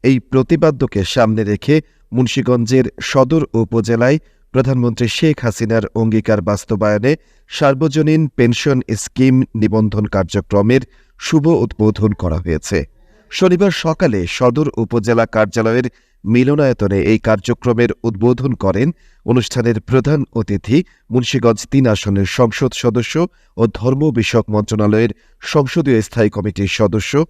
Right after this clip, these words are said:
মোহাম্মদ ফয়সাল। বৈষম্যহীন সামাজিক কাঠামোয় সকল নাগরিকের, বিশেষ করে বয়স্ক জনগোষ্ঠীর আর্থিক সুরক্ষা নিশ্চিতকরণে উপজেলার দুইটি পৌরসভা ও নয়টি ইউনিয়নে উপজেলা প্রশাসনের আয়োজনে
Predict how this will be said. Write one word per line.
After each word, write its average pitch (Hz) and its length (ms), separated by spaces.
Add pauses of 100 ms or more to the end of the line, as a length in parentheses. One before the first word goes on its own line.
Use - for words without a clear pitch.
(260)
মোহাম্মদ 104 380 (120)
ফয়সাল। 90 580 (340)
বৈষম্যহীন 175 800
সামাজিক 117 580
কাঠামোয় 113 460 (280)
সকল 156 440
নাগরিকের, 117 640 (140)
বিশেষ 120 420
করে 95 260 (360)
বয়স্ক 131 420
জনগোষ্ঠীর 110 680 (100)
আর্থিক 113 420
সুরক্ষা 113 560 (300)
নিশ্চিতকরণে 110 960
উপজেলার 110 520
দুইটি 143 380
পৌরসভা 107 640 (320)
ও 113 80
নয়টি 143 580
ইউনিয়নে 120 580 (280)
উপজেলা 170 480
প্রশাসনের 113 640
আয়োজনে 110 500